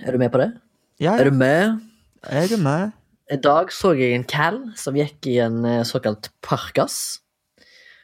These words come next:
Speaker 1: og han hadde på seg en rosa dressbukse under den parkasen.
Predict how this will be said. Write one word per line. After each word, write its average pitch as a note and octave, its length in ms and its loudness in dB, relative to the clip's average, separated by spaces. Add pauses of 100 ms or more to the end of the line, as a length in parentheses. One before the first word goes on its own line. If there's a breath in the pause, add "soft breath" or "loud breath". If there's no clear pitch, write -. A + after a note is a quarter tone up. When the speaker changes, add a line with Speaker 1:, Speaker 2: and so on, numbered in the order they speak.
(340 soft breath)
Speaker 1:
og C3 140 2
han - 0 - (120)
hadde C#3 100 -8
på C#3 160 0
seg B2 220 0
en D#3 140 4
rosa B2 340 0
dressbukse - 540 -4
under G2+ 260 0
den B1+ 120 -8
parkasen. - 460 -12